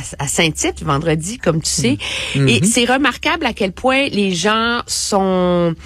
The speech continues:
Speaker 1: euh, indécis dans le sens qu'ils savent, ils savent vraiment pas de quel côté pencher. Mais ce qui est intéressant en ce moment, c'est que oui, les gens ont la laïcité comme préoccupation, mais en même temps, quand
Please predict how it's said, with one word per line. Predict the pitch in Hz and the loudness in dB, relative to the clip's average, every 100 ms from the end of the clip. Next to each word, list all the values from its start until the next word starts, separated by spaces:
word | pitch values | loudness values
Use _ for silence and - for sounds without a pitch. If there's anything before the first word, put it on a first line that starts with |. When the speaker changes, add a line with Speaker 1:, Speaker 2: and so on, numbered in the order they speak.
| - - - - | -16 -16 -8 0
Speaker 1:
euh, | 180 175 165 - | 2 4 2 2
indécis | 208 226 214 190 - - 339 | 0 2 0 0 0 0 0
dans | 277 | 0
le | 190 | -2
sens | - 254 254 | -2 -2 -2
qu'ils | - - 190 | -4 -8 -6
savent, | - - 220 202 190 - - - | -6 -4 0 0 0 -8 -20 -8
ils | 208 180 | -4 -2
savent | - 247 202 | 2 2 0
vraiment | 180 175 - 359 330 202 | -6 -4 0 4 4 2
pas | 170 208 208 - - | 2 2 2 -2 -10
de | 160 180 | 0 0
quel | 202 175 | 2 0
côté | - 185 - 208 202 | 0 -2 0 -2 -2
pencher. | - 170 160 - 233 330 - - - - - | 0 -2 -2 -2 -2 -2 -6 -8 -10 -8 0
Mais | 233 | 2
ce | - | 4
qui | 392 | 2
est | 415 | 4
intéressant | 285 254 233 214 - 349 | 2 2 0 0 0 0
en | 339 | 0
ce | - | 0
moment, | 226 262 285 | 2 2 0
c'est | 240 | -2
que | - | -2
oui, | 415 466 | -2 2
les | 247 | 2
gens | 196 247 269 254 - - - | 2 2 0 -4 -14 -14 -4
ont | 202 180 - | 0 0 0
la | 180 175 | 2 4
laïcité | 202 208 - - 254 | 4 2 0 -4 -4
comme | 262 170 | -2 -2
préoccupation, | 160 180 156 - - 156 - 208 254 - - - - - - | 0 -2 -2 -4 -4 -4 0 0 0 -4 -14 -14 -14 -6 2
mais | 285 | 2
en | 392 | 4
même | 262 | 2
temps, | 370 | 2
quand | 403 | 2